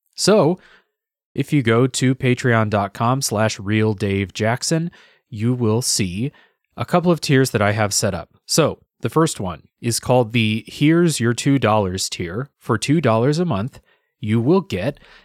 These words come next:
a Discord role in the Tales from the Backlog Discord server,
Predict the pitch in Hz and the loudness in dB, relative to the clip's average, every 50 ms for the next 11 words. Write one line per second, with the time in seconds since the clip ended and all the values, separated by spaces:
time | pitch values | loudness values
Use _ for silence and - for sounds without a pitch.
0 | _ - 104 104 101 101 101 95 123 143 135 - - - 123 120 120 101 104 104 | _ -2 0 2 2 2 0 0 0 0 0 0 0 0 2 2 2 0 2 2
1 | 101 101 110 127 117 104 113 110 113 110 104 - 123 110 107 107 - - 113 101 | 4 4 4 2 0 0 -2 -2 0 -2 -2 0 0 0 0 0 -2 -4 -6 -6
2 | 98 90 - 98 95 - - 113 101 95 92 90 104 101 - - - 101 95 95 | -6 -4 -4 -4 -4 -4 -4 -4 -4 -4 -4 -6 -6 -6 -6 -8 -8 -8 -8 -6
3 | - - - - 127 135 175 180 175 | -4 -2 -2 -2 0 0 0 0 0